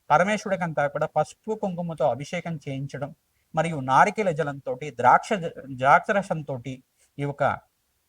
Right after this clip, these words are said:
అభిషేకాది కార్యక్రమాలు చేసుకోవడం, బగలాముఖి శాంతి హోమాది కార్యక్రమాలు, ప్రత్యంగరాదేవి శాంతి హోమాది కార్యక్రమాలు, ధూమావతి శాంతి హోమాది కార్యక్రమాలు, ఇటువంటి వివాహ ప్రతిబంధకాలు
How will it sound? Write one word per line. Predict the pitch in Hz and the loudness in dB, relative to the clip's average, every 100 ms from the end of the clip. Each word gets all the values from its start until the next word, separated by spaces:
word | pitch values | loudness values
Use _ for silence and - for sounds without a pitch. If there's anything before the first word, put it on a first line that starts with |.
| _ _ - | _ _ -2
అభిషేకాది | 156 180 208 180 156 135 | -2 -2 -4 4 4 4
కార్యక్రమాలు | - - 147 - 160 143 | -2 -4 -4 -4 -8 -6
చేసుకోవడం, | 120 - 135 131 135 | -10 -10 -10 -10 -6
బగలాముఖి | 117 127 175 196 196 156 | 0 0 2 2 0 -8
శాంతి | - 127 - | -8 -8 -8
హోమాది | 123 117 123 120 | -10 -6 -4 -4
కార్యక్రమాలు, | 127 123 - 123 120 | -6 -6 -8 -10 -8
ప్రత్యంగరాదేవి | 113 123 - 190 202 190 156 131 | -8 -10 -8 -4 2 2 0 -4
శాంతి | 117 120 123 123 | -4 -4 -4 -10
హోమాది | 131 123 117 | -6 -8 -6
కార్యక్రమాలు, | 120 117 127 113 120 110 | -10 -10 -10 -10 -8 -6
ధూమావతి | 139 190 202 202 143 | -2 2 4 2 0
శాంతి | 147 127 123 | -6 -6 -8
హోమాది | 120 120 117 | -14 -12 -10
కార్యక్రమాలు, | 120 117 117 123 117 123 _ _ _ - | -6 -8 -8 -8 -8 -8 _ _ _ -10
ఇటువంటి | 151 185 185 170 | -6 -4 -4 -4
వివాహ | 139 175 180 | 4 6 6
ప్రతిబంధకాలు | 190 143 175 175 190 185 175 127 | 2 -6 -6 -6 -4 2 2 2